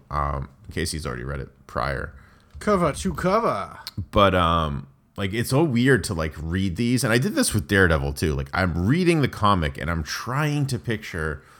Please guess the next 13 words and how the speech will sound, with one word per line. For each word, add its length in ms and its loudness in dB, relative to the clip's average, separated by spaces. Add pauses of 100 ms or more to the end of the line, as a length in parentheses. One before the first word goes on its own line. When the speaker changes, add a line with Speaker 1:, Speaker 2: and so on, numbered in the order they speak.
(140)
Speaker 1:
how 420 2
they 140 2
would 220 -2
do 160 0
this 280 -2
in 180 -4
the 100 -2
movie 460 -2
without 440 -6
having 340 -2
all 240 -4
these 200 -6
characters. 640 -12